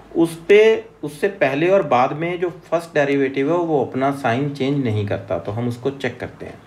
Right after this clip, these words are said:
तो सी से पहले जो point है ये एक्स वन, इस point पे जो tangent आई है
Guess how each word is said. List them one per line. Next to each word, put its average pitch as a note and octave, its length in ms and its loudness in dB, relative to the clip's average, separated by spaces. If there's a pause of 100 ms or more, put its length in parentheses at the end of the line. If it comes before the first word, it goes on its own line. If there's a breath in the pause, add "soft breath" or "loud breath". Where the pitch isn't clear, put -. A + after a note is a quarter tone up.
(460 loud breath)
तो G#3 80 8
सी G3 360 -2
से A3+ 200 6 (100)
पहले D#3+ 300 2
जो G3 120 4 (120)
point D3+ 280 2
है B2 180 0
ये B2+ 280 0
एक्स A#2+ 280 -4
वन, G2+ 300 -4 (1800 loud breath)
इस F#3+ 240 2
point G3+ 300 2
पे G3+ 100 4
जो G3 140 4
tangent C#3+ 500 0
आई G2 200 0
है G#2 240 0